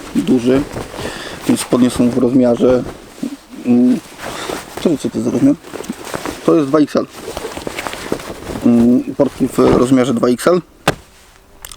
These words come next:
Z tyłu mamy dwie kieszenie, e, bez guzików, bez niczego, tylko jak gdyby, mm, o, no takie zamykające się klapy. E,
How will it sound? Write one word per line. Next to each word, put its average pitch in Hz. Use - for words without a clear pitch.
Z -
tyłu 147
mamy 127
dwie -
kieszenie, 147
e, 120
bez 131
guzików, 123
bez 117
niczego, 147
tylko 123
jak 120
gdyby, 123
mm, -
o, 123
no 131
takie -
zamykające 123
się -
klapy. -
E, 139